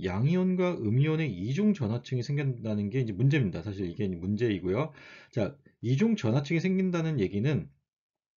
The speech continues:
자, 여기 써있는 것처럼 이제 반전지 전위를 형성한다라는 얘기로 쓰이게 되는데요. 사실 요 바-, 반전지 전위 같은 경우는 이제 들어본 사람보다는 안 들어본 사람이 좀 많을 수 있을 것 같습니다. 그래서 반전지 전위는 그냥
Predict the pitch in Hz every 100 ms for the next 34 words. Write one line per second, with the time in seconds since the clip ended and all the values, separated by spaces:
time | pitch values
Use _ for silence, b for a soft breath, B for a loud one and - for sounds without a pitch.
0 | _ - _ - 92 85 113 143 143 135
1 | 127 139 117 - - 104 143 165 165 156
2 | 151 101 98 120 131 151 147 160 143 135
3 | 127 95 110 90 95 98 - 143 131 135
4 | 90 87 82 110 107 B B B - 165
5 | 139 139 - - 107 120 185 196 190 127
6 | 143 143 147 143 139 135 139 143 143 127
7 | 104 - 117 135 139 143 135 120 123 131
8 | 117 90 123 156 156 143 135 104 95 104
9 | 101 - 101 - 90 85 101 - b -
10 | 104 123 170 180 170 107 107 160 107 -
11 | 110 139 139